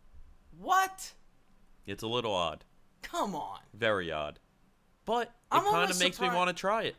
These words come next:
Speaker 1: I'm almost surprised he would take on the carbs of the actual wrap.
Speaker 2: I, I agree, but
Speaker 1: I'm,
Speaker 2: now
Speaker 1: I'm surprised. I would think Bieber is a burrito bowl guy.
Speaker 2: Well, sometimes you just need the burrito, man.
Speaker 1: Yay, carbo.
Speaker 2: Go old school. But I'll say this.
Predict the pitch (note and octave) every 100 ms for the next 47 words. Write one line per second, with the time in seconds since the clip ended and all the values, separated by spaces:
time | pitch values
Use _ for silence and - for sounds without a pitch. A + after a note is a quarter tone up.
0 | - D#4 G4 A4+ G#4 G4+ - A3 - G#3
1 | G#3+ G#3+ G3+ A3 A3+ G#3 F#3+ D3+ - G3+
2 | F#3+ F#3+ F#3+ E3 - - B3 C4+ D#3+ C3+
3 | C3+ D3+ E3 D3+ E3 D#3+ D#3+ D#3+ - F3+
4 | D#3+ D3 C#3+ C3+ - - - D3+ A#3+ E3+
5 | - _ _ _ - G#2+ A2 G#2 A2 A#2+
6 | G#2+ G#2+ A2+ C#3 A3+ A3+ B3 B3 C#4+ C4+
7 | - B3+ E4+ F4+ D#4 A#3+ F#3+ F#3+ - G3
8 | C#4+ B3 G#3+ F#3+ F3 E3+ D#3 G3 G3+ F3+
9 | D#3 C3+ F#3 F#3+ F3+ D#3 C3+ B2+ G#2 -
10 | - A#3+ C4 A#3 F3+ D#3 D#3 C3+ G#2+ F#2+
11 | F#2+ F#2 F#2 F2 E2 E2+ E2+ D#2+ D2+ D#2
12 | D2+ F3 F3 F3 E3 - C#3+ C3+ G#2 F#2
13 | A2+ D#3 - G#2 F#2 A#2 A#2+ B2+ - D#3
14 | E3+ D#3+ -